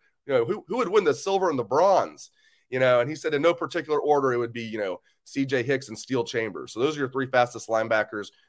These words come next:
Chip Trayanum, and then in whatever order, Steele Chambers, C J Hicks. Um, so Chip Trayanum's in the mix.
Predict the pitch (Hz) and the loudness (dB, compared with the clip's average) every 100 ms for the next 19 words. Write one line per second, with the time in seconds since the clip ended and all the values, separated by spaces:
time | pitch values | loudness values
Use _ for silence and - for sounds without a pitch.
0 | - 151 - 131 127 123 113 110 _ _ | -6 -6 -2 0 0 0 -4 -6 _ _
1 | _ _ 127 131 131 139 143 135 127 127 | _ _ 0 0 2 2 4 6 6 4
2 | 120 117 120 107 107 - 120 117 120 113 | 4 2 0 0 -6 -6 -4 -2 0 -2
3 | 104 104 - - 120 107 104 95 120 - | -2 -6 -8 -12 -10 -4 -4 0 0 -2
4 | - - _ _ - 110 104 101 95 92 | -6 -20 _ _ -4 0 2 2 0 -8
5 | - 127 113 104 160 - 156 156 180 147 | -6 0 2 2 -2 -2 2 4 2 0
6 | 123 110 101 90 - - | -2 -4 -4 -6 -6 -14